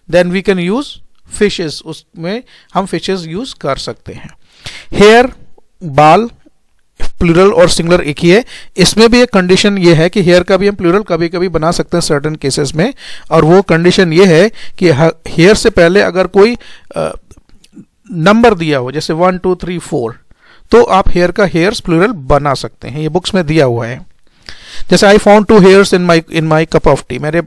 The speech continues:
मुझे चाय के गिल-, कप में दो बाल मिले, तो आप हेयर्स वहाँ कर सकते हो। डियर, हिरन, डियर का प्लूरल हिर-, डियर ही रहता है। स्वाइन, पेयर, कॉड,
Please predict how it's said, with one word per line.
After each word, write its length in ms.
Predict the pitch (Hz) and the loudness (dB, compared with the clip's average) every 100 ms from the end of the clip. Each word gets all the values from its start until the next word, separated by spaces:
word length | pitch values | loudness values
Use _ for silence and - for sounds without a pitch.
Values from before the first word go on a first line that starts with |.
| _ _ | _ _
मुझे 240 | 156 156 165 | -8 -4 0
चाय 240 | 170 156 | 2 2
के 200 | 165 170 - - - - - | 2 -2 -4 -10 -10 -12 -8
गिल-, 240 | 156 160 - | -6 -6 -2
कप 200 | 156 - | -4 0
में 160 | 220 185 | -2 4
दो 160 | 185 | 4
बाल 240 | 156 135 131 | 4 0 -2
मिले, 260 | 120 - - - - - | -8 -10 -10 -12 -12 0
तो 100 | 165 | 0
आप 120 | 170 | 2
हेयर्स 340 | 135 165 180 170 | 2 2 2 2
वहाँ 180 | 180 - | 0 0
कर 140 | 135 | -4
सकते 320 | - 123 - | -4 -10 -12
हो। 100 | 110 - - - - - | -12 -12 -14 -14 -6 2
डियर, 300 | 196 214 175 | 6 6 6
हिरन, 420 | 180 165 143 139 - - _ 151 | 4 2 0 -6 -14 -18 _ 2
डियर 200 | 175 175 | 4 4
का 120 | 175 | 0
प्लूरल 320 | 180 170 208 | 0 0 2
हिर-, 400 | 156 160 - - - - | 2 0 0 -8 -20 -18
डियर 280 | 160 170 170 | -2 2 4
ही 120 | 160 | 2
रहता 240 | 143 127 - | 0 -2 -8
है। 60 | |
स्वाइन, 540 | 143 - 185 165 135 143 - _ - - - - - | -4 2 2 2 -4 -12 -20 _ -20 -20 -18 -6 2
पेयर, 440 | 208 190 147 143 - - - - - - | 4 4 0 -6 -14 -18 -20 -20 -20 -6
कॉड, 380 | - 185 165 131 | 2 4 4 0